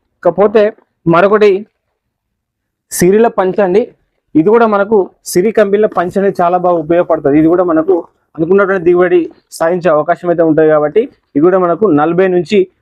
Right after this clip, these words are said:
నలభై ఐదు క్వింటాల దిగుబడి తీసిన రైతులు చాలా మంది ఉన్నారు. కాబట్టి ఇది కూడా ఎక్కువ అడుగుతుంటారు మా సైడ్. కాబట్టి ఇది కూడా మీకు మీ ఏరియాకు దొరికినట్లయితే తీసుకునే ప్రయత్నం అయితే చేయండి. ఇది మనకు మెయిన్గా మీకు చూపించిన ప్రతి ఒక్క పంట కూడా మీకు నాలుగేళ్ల పంట అండి. ఈ నాలుగేళ్ల పంటను మనకు నవంబర్, డిసెంబర్ టైంలో వేసుకుంటేనే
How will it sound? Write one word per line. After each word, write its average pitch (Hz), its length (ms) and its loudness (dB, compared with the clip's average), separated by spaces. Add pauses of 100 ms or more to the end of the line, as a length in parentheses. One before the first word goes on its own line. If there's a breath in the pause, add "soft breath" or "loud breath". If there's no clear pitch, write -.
(140)
నలభై 165 220 0
ఐదు 175 120 0
క్వింటాల 170 320 -2
దిగుబడి 165 240 0
తీసిన 160 220 -4
రైతులు 151 280 -2
చాలా 156 240 0
మంది 165 160 -2
ఉన్నారు. 160 240 0
కాబట్టి 151 280 0 (360)
ఇది 147 120 2
కూడా 185 160 2
ఎక్కువ 170 180 0
అడుగుతుంటారు 156 460 0
మా 147 140 0
సైడ్. 156 220 0
కాబట్టి 147 280 0 (360 soft breath)
ఇది 147 160 2
కూడా 214 100 2 (100)
మీకు 190 220 0
మీ 165 80 2 (120)
ఏరియాకు 180 260 -2
దొరికినట్లయితే 165 480 -2 (400)
తీసుకునే 165 320 -2
ప్రయత్నం 165 280 0
అయితే 160 100 0 (140)
చేయండి. 160 360 0 (320 soft breath)
ఇది 165 120 -2
మనకు 175 220 0
మెయిన్గా 220 300 0
మీకు 214 140 -2
చూపించిన 196 300 0
ప్రతి 180 160 -4
ఒక్క 185 100 -2 (140)
పంట 180 180 -2 (120)
కూడా 196 200 0
మీకు 180 180 0 (380 soft breath)
నాలుగేళ్ల 175 280 2 (100)
పంట 160 220 -4
అండి. 165 180 0
ఈ 180 100 0
నాలుగేళ్ల 196 340 2
పంటను 185 300 0
మనకు 175 200 0 (400)
నవంబర్, 190 340 0
డిసెంబర్ 190 280 -4
టైంలో 175 200 2
వేసుకుంటేనే 165 400 -2